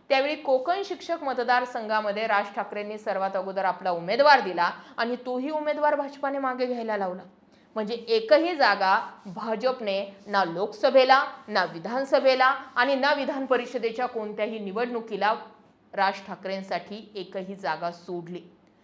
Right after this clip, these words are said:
तर आता राज ठाकरेंसाठी पुन्हा भाजपा जागा सोडेल कसं? भलेही मुंबईमध्ये महानगरपालिका स्थानिक स्वराज संस्थेच्या निवडणुकांचा विषय असला तरी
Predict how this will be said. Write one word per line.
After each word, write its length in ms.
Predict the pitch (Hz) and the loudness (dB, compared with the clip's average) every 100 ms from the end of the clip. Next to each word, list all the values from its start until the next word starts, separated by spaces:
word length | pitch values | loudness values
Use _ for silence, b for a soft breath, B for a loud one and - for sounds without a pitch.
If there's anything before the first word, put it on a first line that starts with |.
| b b - | b b 2
तर 100 | 311 - | 2 4
आता 280 | 262 262 269 233 | 2 6 4 4
राज 220 | 262 247 359 349 | 4 4 2 -2
ठाकरेंसाठी 640 | 294 311 311 302 294 302 | -4 -2 -6 -4 -4 -4
पुन्हा 300 | - 277 277 | -8 -6 -4
भाजपा 440 | 285 277 277 269 269 | -4 -4 -6 -4 -2
जागा 300 | 262 247 262 | -2 -4 -6
सोडेल 380 | 262 233 240 | -6 -6 -4
कसं? 260 | 247 240 269 - b b b | -6 -10 -10 -16 b b b
भलेही 460 | - 190 226 240 208 | -6 0 2 2 0
मुंबईमध्ये 640 | 220 214 220 247 247 240 | -4 -4 0 0 0 -2
महानगरपालिका 920 | 247 208 220 262 277 277 254 233 226 240 | -2 0 0 0 0 2 2 2 2 0
स्थानिक 340 | 247 240 247 | 2 -4 -4
स्वराज 380 | 262 262 233 240 | -6 0 2 0
संस्थेच्या 520 | 247 233 233 240 247 240 | -6 -10 -6 -8 -6 -6
निवडणुकांचा 720 | 214 214 214 226 220 226 208 | -6 -6 -6 -6 -8 -6 -6
विषय 280 | 170 269 | -6 0
असला 360 | 277 254 220 208 - B B - | 0 0 0 0 0 B B 6
तरी 180 | 302 | 6